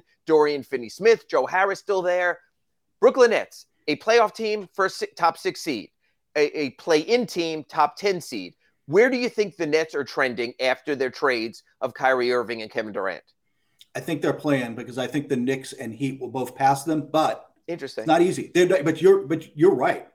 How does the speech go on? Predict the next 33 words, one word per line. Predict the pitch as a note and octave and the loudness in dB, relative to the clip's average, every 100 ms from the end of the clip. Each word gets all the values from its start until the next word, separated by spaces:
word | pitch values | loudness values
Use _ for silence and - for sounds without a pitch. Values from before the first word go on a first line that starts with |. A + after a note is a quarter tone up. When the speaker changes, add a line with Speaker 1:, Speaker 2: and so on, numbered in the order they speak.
| _ | _
Speaker 2:
They're | G3 | 0
not | B3+ C4 | 0 -2
bad. | G#2 F#3 - - _ _ _ - | -2 -2 -4 -16 _ _ _ 4
A, | G3+ | 4
they've | D3+ E3+ | 6 0
got | C#3+ | -2
too | E3+ | -2
much | C3 | -4
cushion | - C#3+ B2+ | -4 -4 -6
to | |
fall | A#2+ C3+ | -4 -2
out | A#2+ | -2
of | G#2 | -4
the | |
play-in. | - D#3 A2+ G2+ | -6 -6 -6 -10
B, | - _ _ _ | -16 _ _ _
Speaker 1:
Right. | B2 G#2+ | -2 0
Speaker 2:
they're | G3 | 0
not | C#4 C#4+ | 0 -2
bad. | - G3 - | -4 -4 -2
They, | D#3+ G3+ | 0 2
they | G3 | 2
have | G3+ G#3 C4 F#3+ | -2 -2 -4 -2
a | D#3 | -4
bunch | D3+ E3 - | -2 -6 -6
of | D#3 C#3 | -10 -10
nice | A2+ A#2+ D#3 - | -10 -6 -6 -6
role | C3 C#3+ | -2 -2
players. | C#3 B2 G#2 | -2 -10 -8
Speaker 1:
I | G#2 | -8
agree. | G2+ A2 G#2+ | -6 -6 -6
Speaker 2:
That, | F#2+ C#3+ _ | -6 -8 _
that, | D3 | -12